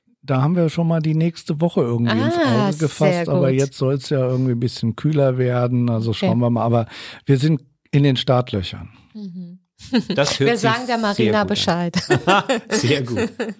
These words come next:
Speaker 3: Und jetzt, ähm, der spannendste Auftrag in den letzten dreißig Jahren.
Speaker 1: Ja, das, wie gesagt, hatte ich ja vorher schon mal ein bisschen gesagt. Für mich ist es immer der aktuelle, den, der, der fokussiert mich eben sehr stark und dann ist er halt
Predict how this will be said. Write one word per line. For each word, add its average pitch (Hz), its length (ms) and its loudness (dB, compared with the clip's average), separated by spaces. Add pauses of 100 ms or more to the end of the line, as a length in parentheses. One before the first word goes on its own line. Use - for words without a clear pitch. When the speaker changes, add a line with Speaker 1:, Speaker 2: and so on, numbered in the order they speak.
(340)
Speaker 3:
Und 254 240 2
jetzt, 135 480 -2
ähm, 123 400 2 (500)
der 113 220 4
spannendste 127 640 0
Auftrag - 520 -4 (260)
in 98 160 -16
den 95 100 -2
letzten - 320 -4
dreißig 80 500 -10
Jahren. - 120 -20 (1800)
Speaker 1:
Ja, 131 240 6
das, 123 380 -2 (240)
wie 120 120 2
gesagt, 120 340 2
hatte 120 200 0
ich 117 100 -2
ja 123 100 2
vorher 123 280 2
schon 120 160 0
mal 113 100 2
ein 110 80 0
bisschen 117 300 0
gesagt. 117 320 -2
Für 110 140 0
mich 135 220 2
ist 147 140 0
es 139 160 -8
immer 131 220 2
der 113 180 2
aktuelle, 110 560 0
den, 98 300 -4
der, 101 280 -4
der 104 260 -4
fokussiert 120 640 2
mich 127 260 0
eben 131 300 4
sehr 120 240 2
stark 123 460 -2
und 120 120 0
dann 107 120 0
ist 120 160 -2
er 123 120 0
halt 107 260 0